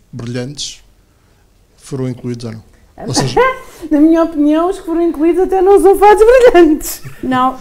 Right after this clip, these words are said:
Speaker 3: é nós,
Speaker 1: Portanto,
Speaker 3: nós
Speaker 1: respondeu à per-, à pergunta.
Speaker 3: Eu, eu acho que o essencial está. Pode
Speaker 1: Sim.
Speaker 3: é, por exemplo, a família do, do David Mourão Ferreira não percebeu porque é que não estava o, era o Barco Negro?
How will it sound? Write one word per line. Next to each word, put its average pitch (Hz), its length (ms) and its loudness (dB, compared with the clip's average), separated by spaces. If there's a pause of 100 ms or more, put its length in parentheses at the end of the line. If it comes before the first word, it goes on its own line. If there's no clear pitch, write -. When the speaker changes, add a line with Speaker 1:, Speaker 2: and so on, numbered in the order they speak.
Speaker 3:
é 233 80 -2
nós, 226 240 0
Speaker 1:
Portanto, 202 200 2
Speaker 3:
nós 254 80 2
Speaker 1:
respondeu 190 380 4
à 185 60 4
per-, 175 260 -2
à 156 60 -6
pergunta. 139 500 -4 (280)
Speaker 3:
Eu, 320 240 0
eu 302 260 0
acho 311 300 0
que 302 100 0
o 294 100 4
essencial 233 680 -2
está. 156 400 -10 (800)
Pode 254 300 2
Speaker 1:
Sim. 262 80 4
Speaker 3:
é, 160 320 2 (160)
por 190 120 -8
exemplo, 190 540 -2
a 185 40 -8
família 202 520 -2
do, 180 380 -4
do 175 160 -8
David 185 280 -4
Mourão 196 280 -4
Ferreira 240 480 -4
não 254 180 -6
percebeu 240 400 -6
porque 233 280 -8
é - 20 -6
que - 180 -10
não 226 100 -6
estava 220 600 -4 (340)
o, 196 580 -4
era 240 160 -6
o 220 40 -4
Barco 220 220 -8
Negro? 233 220 -12